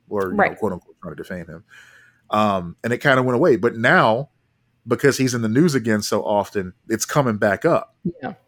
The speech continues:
Speaker 1: He can't pay, he can't pay enough money to make that story go away. And I'm, I'm glad that it's coming up. I'm glad that it's being discussed because, you know, it, after the slap incident, a lot was done to make him look like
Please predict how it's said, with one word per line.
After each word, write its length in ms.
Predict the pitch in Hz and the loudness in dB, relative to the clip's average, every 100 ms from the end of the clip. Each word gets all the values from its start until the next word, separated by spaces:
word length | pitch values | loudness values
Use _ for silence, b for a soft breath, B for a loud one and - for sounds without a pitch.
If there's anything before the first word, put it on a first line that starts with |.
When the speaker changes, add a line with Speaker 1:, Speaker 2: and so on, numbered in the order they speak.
| _ | _
Speaker 1:
He 80 | 135 | -8
can't 300 | - 147 135 | 0 0 2
pay, 240 | 151 143 | 2 2
he 140 | 127 139 | 0 -2
can't 240 | 165 175 | 0 0
pay 140 | 156 170 | 2 2
enough 220 | 147 139 | 2 0
money 160 | 139 127 | 0 -2
to 80 | |
make 300 | 104 113 113 | 0 0 -2
that 160 | - 104 | -4 -6
story 300 | - 107 101 | -4 -2 -2
go 160 | 95 90 | 0 -2
away. 300 | 87 92 82 | -2 -4 -4
And 80 | 98 | -6
I'm, 180 | 110 b b b b b b _ _ | -6 b b b b b b _ _
I'm 280 | 113 110 101 | -2 0 -4
glad 460 | 98 110 127 135 - | -2 2 4 4 2
that 140 | 117 | -2
it's 140 | 110 | -2
coming 340 | - 127 113 107 | -4 -4 -2 -2
up. 100 | 98 | -4
I'm 100 | 95 | -4
glad 200 | 101 101 | -2 -2
that 80 | 104 | -2
it's 120 | 90 | -8
being 240 | 90 104 | -6 -6
discussed 460 | 92 - 127 110 - | -8 -6 -2 -2 -4
because, 300 | 95 113 104 | -6 -4 -2
you 80 | 107 | -2
know, 160 | 104 107 | -2 -4
it, 100 | - b b b b - | -6 b b b b -2
after 340 | 135 143 147 | -2 0 0
the 140 | 131 | 0
slap 460 | 120 - 135 131 131 | -2 -2 2 2 0
incident, 580 | 113 110 110 107 104 98 _ _ _ _ | -4 -6 -4 -2 -2 -4 _ _ _ _
a 80 | 113 | -2
lot 380 | 101 101 123 127 | 0 2 2 2
was 160 | 123 101 | -2 -4
done 300 | 95 117 117 | 0 0 0
to 100 | 104 | -4
make 200 | 104 107 | -4 -4
him 240 | - 107 101 | -4 -6 0
look 180 | 113 110 | 0 0
like 440 | 95 101 98 _ | 0 0 0 _